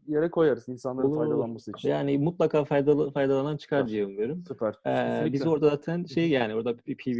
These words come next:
Speaker 2: I'leri belirliyoruz. Yani, şu anki sistemimizde biz her haftanın başında P B I'leri belirliyoruz her ürünle ilgili. Ana
Speaker 1: Hı hı.
Speaker 2: başlıkları, hedeflerimizi belirliyoruz.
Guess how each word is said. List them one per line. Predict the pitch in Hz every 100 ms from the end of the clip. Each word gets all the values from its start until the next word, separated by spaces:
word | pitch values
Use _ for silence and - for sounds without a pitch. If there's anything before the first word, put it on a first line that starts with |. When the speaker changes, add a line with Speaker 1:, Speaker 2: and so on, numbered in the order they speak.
| 127
Speaker 2:
I'leri | 123 131 139
belirliyoruz. | 120 104
Yani, | 107
şu | - 131
anki | 131 110
sistemimizde | - 113 - 117 104 104 135 131
biz | 123 - 123
her | 123
haftanın | 120 104 113 110 113
başında | 107 110 117 143 139 -
P | 113
B |
I'leri | 117 117 117 113
belirliyoruz | 101 95 92 95
her | 101
ürünle | 101 98 104 98
ilgili. | 92 95 120 139
Ana | 110 113 110
Speaker 1:
Hı |
hı. |
Speaker 2:
başlıkları, | 110 120 _ -
hedeflerimizi | 120 113 _ 107 104 107
belirliyoruz. | 104 92 95 151